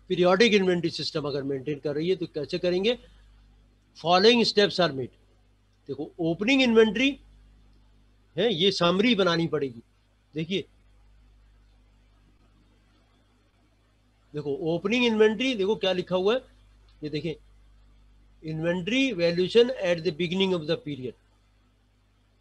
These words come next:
पिछले साल की closing, इस month की opening। Add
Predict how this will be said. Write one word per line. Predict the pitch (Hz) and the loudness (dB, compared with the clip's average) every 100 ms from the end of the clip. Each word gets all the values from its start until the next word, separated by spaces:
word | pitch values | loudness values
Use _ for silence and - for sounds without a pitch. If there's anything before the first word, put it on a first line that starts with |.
| _ _ _ _ _ _ _ _ _ _ _ _ _ _ _ - | _ _ _ _ _ _ _ _ _ _ _ _ _ _ _ -6
पिछले | 196 196 208 | -2 4 4
साल | 190 175 | 4 2
की | 175 | 0
closing, | 175 170 175 214 233 | -2 -2 -2 -2 -4
इस | 180 147 | -4 -4
month | 143 | -6
की | 120 131 | -8 -10
opening। | 117 120 - - - _ _ _ - | -10 -14 -20 -20 -20 _ _ _ -6
Add | 170 202 233 | 2 4 2